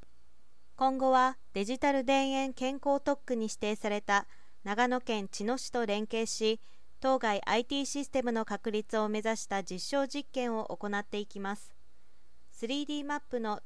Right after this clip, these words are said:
建物モデルに紐づく構造、用途などの建物情報と、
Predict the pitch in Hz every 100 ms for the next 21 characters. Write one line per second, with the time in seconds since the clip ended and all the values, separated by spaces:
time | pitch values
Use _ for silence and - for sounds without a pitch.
0 | 202 220 247 269 262 254 262 247 214 196
1 | 185 180 214 214 233 185 170 190 214 214
2 | 214 208 - - 202 247 277 240 226 214
3 | 190 180 196 - - - 185 247 240 247
4 | 247 240 240 226 202 - 180